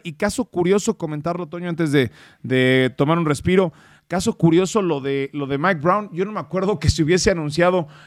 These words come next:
que un coach va a dirigir a otro equipo, en este caso un asistente va a dirigir a otro equipo,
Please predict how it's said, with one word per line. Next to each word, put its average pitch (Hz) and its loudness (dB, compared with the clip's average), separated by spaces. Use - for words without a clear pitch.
que 160 2
un 180 2
coach 190 0
va 175 2
a 185 2
dirigir 180 -4
a 143 2
otro 175 -2
equipo, 165 -4
en 147 -2
este 147 -4
caso 147 4
un 156 -2
asistente 143 -2
va 151 4
a 156 4
dirigir 151 0
a 147 4
otro 147 -2
equipo, 165 -2